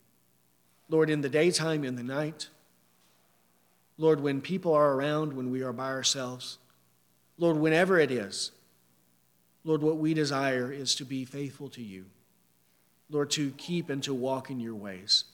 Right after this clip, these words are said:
Lord, to obey your commandments. Lord, give us such a heart, Lord, to know you. And Lord, such a heart to obey you.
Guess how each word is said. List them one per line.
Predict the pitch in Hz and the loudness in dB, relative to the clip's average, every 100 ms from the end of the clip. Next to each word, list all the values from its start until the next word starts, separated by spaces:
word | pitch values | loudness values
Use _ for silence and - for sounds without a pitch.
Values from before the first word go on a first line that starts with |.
| _ | _
Lord, | - 147 | -4 -4
to | 165 147 | -2 -2
obey | 139 147 143 | -2 -2 0
your | 139 123 123 | 0 -2 -4
commandments. | 120 113 107 95 92 - - _ _ _ _ _ _ _ _ _ _ | -8 -10 -10 -10 -14 -14 -14 _ _ _ _ _ _ _ _ _ _
Lord, | 156 151 | -4 -2
give | 127 185 | 0 0
us | 190 - | 2 2
such | 170 151 | 0 -2
a | 131 | -6
heart, | - 131 113 117 - _ _ _ _ _ | -10 -10 -10 -12 -20 _ _ _ _ _
Lord, | 156 143 | 0 0
to | 147 | 0
know | 143 139 143 | -2 0 0
you. | 123 107 90 - - _ _ _ _ _ _ 170 | 0 -4 -10 -16 -20 _ _ _ _ _ _ -6
And | 151 | 0
Lord, | 151 151 | 2 2
such | 190 175 | 2 2
a | |
heart | 135 147 147 | 0 0 -2
to | 147 147 | -4 -6
obey | 131 127 123 117 | -6 -4 -4 -4
you. | 104 | -8